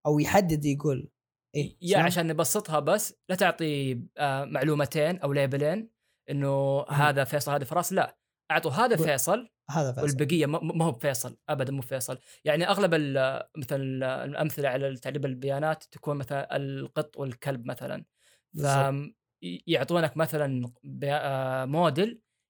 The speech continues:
Speaker 2: يتدرب على القط والكلب، يعطيهم لي-، ليبلز، وهو حرفيًا هذا اللي تسويه، إنه تاخذ الصورة لمثلًا كلب، الله يكرمك، وتحط فيها ال-، الاسم حق الفايل نيم نفسه، تكتب عليه دوغ مثلًا،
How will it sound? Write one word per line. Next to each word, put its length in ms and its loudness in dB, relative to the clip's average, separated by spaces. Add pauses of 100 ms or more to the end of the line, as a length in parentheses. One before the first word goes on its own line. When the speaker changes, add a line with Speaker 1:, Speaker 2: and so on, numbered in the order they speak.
Speaker 2:
يتدرب 640 2
على 280 2
القط 340 -4
والكلب، 440 -6
يعطيهم 400 0
لي-، 260 2
ليبلز، 480 -2
وهو 220 0
حرفيًا 320 0
هذا 100 0
اللي 140 0
تسويه، 480 -6 (300)
إنه 100 -2
تاخذ 260 0
الصورة 400 2
لمثلًا 600 -2
كلب، 320 -2
الله 140 0
يكرمك، 380 -4 (320)
وتحط 640 0
فيها 240 -2
ال-، 220 -4
الاسم 400 -2
حق 220 -4
الفايل 540 0
نيم 200 -4
نفسه، 460 -4 (400)
تكتب 240 -4
عليه 140 2
دوغ 320 0
مثلًا، 340 -12